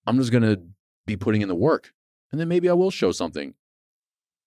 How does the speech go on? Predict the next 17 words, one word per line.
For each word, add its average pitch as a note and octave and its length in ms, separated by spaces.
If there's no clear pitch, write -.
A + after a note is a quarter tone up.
And G#2 100
then F3+ 160
everyone's A2+ 320
gonna G#2+ 140
go, F#2 260
"Oh, F3 200
fuck." - 640
Right? C#3 200
Like, A#2 160
I C3+ 80
want F#3+ 260
"oh, C3 140
fucks" - 580
with A2+ 160
everything D3 300
I A#2+ 80
do. F2+ 300